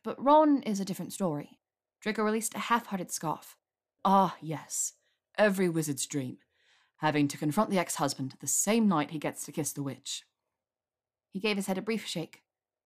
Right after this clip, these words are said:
"If I must confront him, though, may I propose a deal?" Hermione gave him a semi-disapproving glare, but Draco merely laughed it off. "What else did you expect when getting involved with a Slytherin?" He clasped her hand tighter. "But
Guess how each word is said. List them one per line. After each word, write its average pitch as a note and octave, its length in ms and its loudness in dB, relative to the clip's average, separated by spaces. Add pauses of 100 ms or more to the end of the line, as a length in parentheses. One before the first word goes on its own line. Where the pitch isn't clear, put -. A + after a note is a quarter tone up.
(120)
"If D3+ 320 -2
I D3+ 140 0
must G#3 340 2
confront D3+ 340 0
him, D3 120 0
though, C3 340 -6
may C#3 340 -4
I C#3 180 -4
propose D3 320 -6
a D#3 40 -6
deal?" F3 420 -2 (640)
Hermione G3+ 280 2
gave G3 180 -2
him G3 160 -2
a G3+ 80 -4
semi-disapproving G3+ 880 -2
glare, E3+ 400 -6 (100)
but F#3 160 -6
Draco A#3 240 0
merely G3 260 2
laughed E3+ 320 0
it D3 60 -8
off. - 340 -12 (500)
"What C#3 160 -4
else C#3+ 160 -2
did D3+ 160 -6
you E3+ 60 0
expect - 480 -2
when C#3+ 180 2
getting D#3 240 -6
involved E3 400 0
with E3+ 120 -8
a E3+ 40 -4
Slytherin?" F#3 520 -2 (440)
He - 140 -12
clasped A3 340 0
her F3 80 -4
hand D#3+ 220 -2
tighter. D3+ 380 -6 (520)
"But D3 240 -2